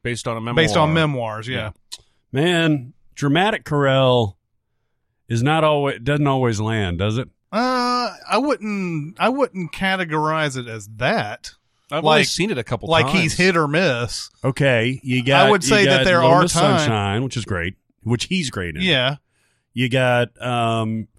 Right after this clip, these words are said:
Speaker 3: Foxcatcher,
Speaker 2: Yeah.
Speaker 3: where I didn't really buy it all that much.
Speaker 1: Well, and if he's only great in that movie, if that's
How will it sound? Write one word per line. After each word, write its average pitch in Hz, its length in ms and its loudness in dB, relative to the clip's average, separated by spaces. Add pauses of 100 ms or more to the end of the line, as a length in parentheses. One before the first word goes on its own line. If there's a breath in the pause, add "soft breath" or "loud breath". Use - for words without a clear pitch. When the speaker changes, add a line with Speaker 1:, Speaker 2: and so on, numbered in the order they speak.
(160)
Speaker 3:
Foxcatcher, 110 800 -4 (320)
Speaker 2:
Yeah. 139 200 -2
Speaker 3:
where 117 300 2
I 117 100 2
didn't 123 200 -2
really 110 200 0
buy 98 280 0
it 92 60 -2
all 87 120 -2
that 80 160 -6
much. 78 220 -8
Speaker 1:
Well, 220 460 2
and 202 140 0
if 190 120 -4
he's 233 240 -4
only 254 200 -2
great 160 260 0
in 156 60 -6
that 143 160 -2
movie, 135 400 -2
if 113 120 -6
that's 127 260 -6